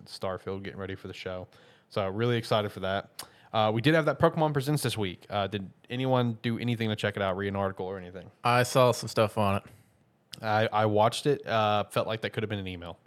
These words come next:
Speaker 2: Uh, that's, I didn't watch it because it was one of those where, again, it kind of just, it kind of dropped.
Speaker 1: Yeah.
Speaker 2: And they always drop when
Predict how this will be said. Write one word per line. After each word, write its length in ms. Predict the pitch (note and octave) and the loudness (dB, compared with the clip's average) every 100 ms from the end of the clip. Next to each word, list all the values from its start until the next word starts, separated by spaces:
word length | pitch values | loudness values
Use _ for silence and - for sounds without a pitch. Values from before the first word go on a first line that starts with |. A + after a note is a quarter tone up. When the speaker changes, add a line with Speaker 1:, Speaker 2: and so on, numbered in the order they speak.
| _ _ _ | _ _ _
Speaker 2:
Uh, 300 | A2 A#2 A2+ | 4 6 6
that's, 460 | G#2+ A#2+ A#2 - - - _ _ _ | 6 4 4 0 -8 -16 _ _ _
I 160 | A#2+ C3 | 4 6
didn't 300 | C#3+ C#3 A#2 | 6 6 2
watch 320 | A#2+ C#3 - | 4 4 2
it 160 | D3+ G2+ | 0 0
because 400 | A#2 A#2+ A2 G#2+ | 0 2 0 2
it 60 | |
was 180 | G#2+ G#2+ | 0 0
one 140 | A2 | 0
of 100 | A2 | 2
those 280 | G2+ G#2+ G#2+ | 2 2 0
where, 360 | G#2+ G2 F#2 - - | -2 -2 -2 -8 -8
again, 340 | G2+ G#2 G2+ | -2 0 0
it 180 | - G2+ | -2 -4
kind 240 | - G#2 G2+ | 0 2 2
of 80 | |
just, 220 | G#2 F#2 - _ _ _ _ _ - | 0 -4 -6 _ _ _ _ _ -8
it 60 | |
kind 160 | A#2 D#3+ | 4 4
of 80 | G2+ | 4
dropped. 540 | A#2 A2+ C#3 D3+ - - - | 2 2 2 0 -8 -18 -14
Speaker 1:
Yeah. 320 | - G#2 G2 F#2+ - _ | -2 0 0 -2 -10 _
Speaker 2:
And 420 | A#2 A#2 A2+ G#2 | 2 4 4 4
they 80 | G#2+ | 4
always 360 | A2 B2 A#2 G#2 | 4 6 4 0
drop 640 | - - G2 G2+ A#2 - - | -8 -6 0 4 2 0 0
when 440 | G#2 G2 G2 F#2 | 2 2 0 -4